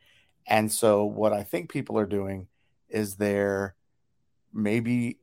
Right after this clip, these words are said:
thinking that this is gonna chill out some movement.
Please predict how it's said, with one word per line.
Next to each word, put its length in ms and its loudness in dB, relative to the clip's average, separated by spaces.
thinking 920 -4
that 420 -2
this 160 -6
is 140 -8
gonna 180 0
chill 540 0
out 300 -4
some 320 0
movement. 380 -10